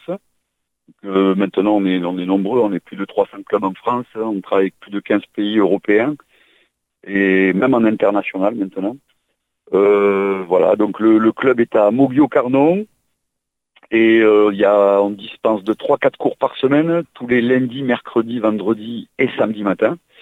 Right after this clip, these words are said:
Voilà, les cours sont le soir, le lundi, le mercredi, c'est le soir de vingt heures à, à vingt et une heures trente, et le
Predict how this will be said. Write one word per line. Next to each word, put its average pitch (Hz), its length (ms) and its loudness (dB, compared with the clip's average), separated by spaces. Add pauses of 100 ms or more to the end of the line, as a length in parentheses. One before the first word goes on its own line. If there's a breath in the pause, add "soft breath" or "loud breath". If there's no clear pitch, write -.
(580 loud breath)
Voilà, 90 220 4
les 98 100 0
cours - 280 -2
sont 104 140 -2
le 101 140 0
soir, 123 480 2
le 101 100 -4
lundi, 98 460 -8
le 95 80 -10
mercredi, 98 600 -8
c'est 104 80 -12
le 90 120 -8
soir 107 340 0
de 101 80 -8
vingt 87 380 -8
heures 101 180 2
à, 78 240 -2 (100)
à 101 80 2
vingt 98 240 -4
et 104 60 -4
une 98 140 -6
heures 92 100 -10
trente, 135 320 -6 (640 loud breath)
et 117 140 0
le 110 640 4